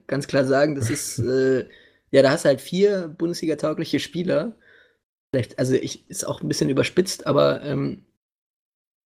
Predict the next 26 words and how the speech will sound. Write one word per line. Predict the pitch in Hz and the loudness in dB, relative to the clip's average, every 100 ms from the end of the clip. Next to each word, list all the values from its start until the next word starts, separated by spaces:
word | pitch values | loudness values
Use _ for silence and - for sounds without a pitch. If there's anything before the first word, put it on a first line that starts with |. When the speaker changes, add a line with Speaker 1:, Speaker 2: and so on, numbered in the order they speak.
| _ _ - | _ _ -8
Speaker 1:
das | 131 | -4
ist | 160 | 2
so | 185 | 4
ein | 160 | 4
bisschen | 170 165 | 2 2
das | - | 4
Gegenteil | 160 196 190 170 | 4 2 0 -2
vom | - 135 | 0 -2
Mittelfeld, | 185 180 - 107 - | 0 -2 -2 -8 -8
hab | 131 | -10
ich | 127 | -8
so | 120 | -8
das | - | -8
Gefühl, | - - 135 165 - _ _ - | -12 -6 -2 -4 -6 _ _ -6
weil | 135 131 131 - _ | 2 2 2 -2 _
da | - | -2
ist | 120 147 | 0 0
es | - | -4
echt | - - | -8 4
dünn. | 190 165 - _ _ _ _ - | 4 4 -2 _ _ _ _ -10
Also | 139 135 127 123 _ - _ _ _ _ _ _ _ _ | -6 -4 -4 -6 _ -20 _ _ _ _ _ _ _ _
da | - | -4
darf | 127 - | -4 2
keiner | 190 208 | 2 2
ausfallen. | 208 - - 113 135 _ - | -4 -6 -10 -10 -10 _ -14
Also | 139 | -12